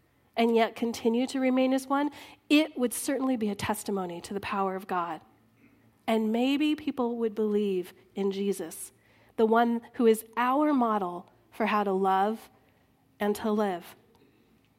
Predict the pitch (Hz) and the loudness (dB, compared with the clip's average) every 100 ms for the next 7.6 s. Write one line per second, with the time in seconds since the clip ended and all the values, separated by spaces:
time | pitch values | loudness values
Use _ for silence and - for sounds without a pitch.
0 | _ _ _ _ _ - - - - 269 | _ _ _ _ _ -20 -20 -10 0 2
1 | 285 269 254 233 247 220 202 226 240 247 | 4 2 2 0 -2 -2 0 0 2 2
2 | 240 214 202 190 - 214 196 190 190 185 | 2 0 -2 -2 -4 -4 -4 -4 -6 -6
3 | 185 185 175 170 185 - - _ _ _ | -6 -6 -8 -8 -10 -16 -18 _ _ _
4 | _ _ _ 208 190 220 226 247 254 - | _ _ _ -4 0 4 4 4 0 0
5 | 233 214 220 208 - 202 185 - - 202 | -4 -2 2 2 0 -6 -10 -12 -6 -6
6 | - 220 196 180 170 - 196 202 202 214 | -4 -4 -2 -4 -4 -4 -2 0 0 0
7 | 190 196 185 185 160 - | -2 -2 -4 -4 -6 -8